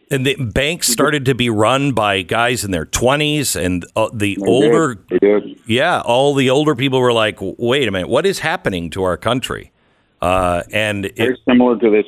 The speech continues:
Speaker 2: E G, E S G,
Speaker 1: Yep.
Speaker 2: this idea that we're gonna make investments based on social
Speaker 1: Yep.
Speaker 2: activism rather than financial logic. And, uh, that's what's scary, is that this revolution that I think started with Obama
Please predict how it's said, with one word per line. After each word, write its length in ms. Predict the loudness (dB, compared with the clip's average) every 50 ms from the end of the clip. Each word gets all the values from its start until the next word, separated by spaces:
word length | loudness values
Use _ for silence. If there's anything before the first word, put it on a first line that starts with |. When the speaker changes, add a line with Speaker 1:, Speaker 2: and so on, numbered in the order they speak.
| -4 -12
Speaker 2:
E 220 | -4 0 2 2 2
G, 280 | 2 -2 -4 -4 -2 -2
E 200 | 0 2 4 2
S 100 | 2 0
G, 360 | -4 -8 -4 0 2 2 4
Speaker 1:
Yep. 180 | 4 2 2 0
Speaker 2:
this 140 | -2 -2 0 0
idea 300 | 0 2 2 2 2 4
that 120 | 4 2
we're 120 | 2 2
gonna 160 | 2 2 4 4
make 240 | 4 2 2 0
investments 560 | 0 0 2 2 2 0 0 0 -2 -2 -2 -2 -2
based 300 | 0 0 0 0 -2 -2
on 280 | 0 0 2 0 0 -2 -2
social 600 | 0 0 0 0 2 2 4 4 4 4 2 0 _
Speaker 1:
Yep. 300 | -16 -20 -14 -8 -4 -2
Speaker 2:
activism 760 | -2 -2 -4 -4 -4 0 2 2 2 2 2 2 0 0 -2 -8 _ _ _ -20 -20 _ _
rather 320 | 2 2 4 4 2 2
than 180 | 4 2 2 2
financial 760 | 0 -2 -2 0 2 2 2 2 0 0 0 0 0 2 2
logic. 460 | 2 2 2 0 0 2 0 0 0 0 -2
And, 340 | -2 0 0 0 -2 -2 0
uh, 280 | 2 2 2 2 0 -2 -6 -12 -16 -16 -16 -18 -20 _ _ _ -2 -2 -2 0 0
that's 260 | -2 -2 -2 0 -2
what's 140 | -2 -2 -2 -8
scary, 460 | -2 0 0 2 4 4 4 4 2
is 80 | 2 2
that 180 | -2 -4 0 0
this 140 | -2 -2 0 -2
revolution 880 | -2 -2 0 0 2 2 4 4 2 2 2 0 2 2 2 0 -4 -8 -10 -4 -2
that 100 | 0 0
I 120 | 0 0
think 260 | 0 0 0 0 0 0 -4
started 300 | -2 0 2 4 2 2
with 160 | 4 2 2 4
Obama 640 | 2 2 2 0 2 2 2 2 0 0 -4 -6